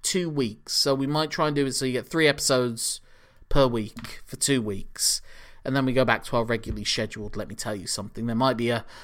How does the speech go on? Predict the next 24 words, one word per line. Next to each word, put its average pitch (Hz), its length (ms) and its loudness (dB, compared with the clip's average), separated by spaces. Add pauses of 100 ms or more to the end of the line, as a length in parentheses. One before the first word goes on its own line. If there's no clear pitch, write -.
(260)
a - 40 -6
five 131 340 8
star 123 340 6
or 113 100 4
two 120 340 4
in 113 180 2
there 113 200 0
in 107 120 0
the 107 120 -2
interim 110 540 -2 (420)
after - 280 -6
that. - 520 -4 (640)
But 135 100 4
then 180 160 12
I 175 60 8
guess 190 300 8
at 143 100 4
some 220 260 12
point 143 280 4
we'll 120 100 -2
do 117 180 -2
The 107 120 -4
Wrestler. 113 500 -2 (640)
So 110 560 -2